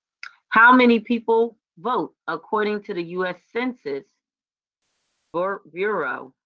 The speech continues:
one hundred and fifty-seven point six million people reported being registered to vote in the U S. That's a lot. And I'm sure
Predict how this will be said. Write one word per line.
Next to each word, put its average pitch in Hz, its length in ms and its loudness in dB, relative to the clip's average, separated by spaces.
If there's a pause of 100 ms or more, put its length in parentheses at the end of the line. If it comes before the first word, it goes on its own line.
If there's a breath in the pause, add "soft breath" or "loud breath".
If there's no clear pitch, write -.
(220)
one 180 340 -6
hundred 208 400 -10
and 151 180 -16
fifty-seven 165 600 -12
point 151 240 -10
six - 300 -12
million 147 300 -2
people 208 640 -2 (320)
reported 170 1000 -4 (720)
being 170 320 -6
registered 147 640 -10
to 139 120 -12
vote 127 400 -4
in 135 140 -8
the 131 100 -8
U 123 260 -6
S. - 160 -12 (1500)
That's 147 220 0
a 190 60 2
lot. 226 300 2 (1800)
And 170 160 -2
I'm 165 200 -2
sure 247 640 0